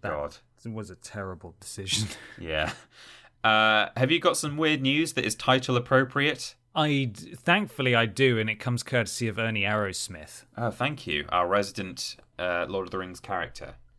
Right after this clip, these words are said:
Speaker 1: Yes, precisely. Uh, this is from Polygon. Valve's Gabe Newell is sending a garden gnome into space.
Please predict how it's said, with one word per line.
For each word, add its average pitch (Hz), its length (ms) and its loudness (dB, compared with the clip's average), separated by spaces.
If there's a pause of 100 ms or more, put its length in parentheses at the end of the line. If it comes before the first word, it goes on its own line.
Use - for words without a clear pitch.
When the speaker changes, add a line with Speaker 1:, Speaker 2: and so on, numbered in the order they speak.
Speaker 1:
Yes, - 480 -6 (120)
precisely. 90 680 -10 (300)
Uh, 104 80 -2
this 98 160 -8
is 117 80 -10
from 104 180 -8
Polygon. 113 600 0 (180)
Valve's 190 600 0
Gabe 170 440 2
Newell 151 520 0
is 123 180 -2
sending 165 460 2
a 151 80 2
garden 147 580 2
gnome 131 300 4
into 123 280 0
space. - 720 0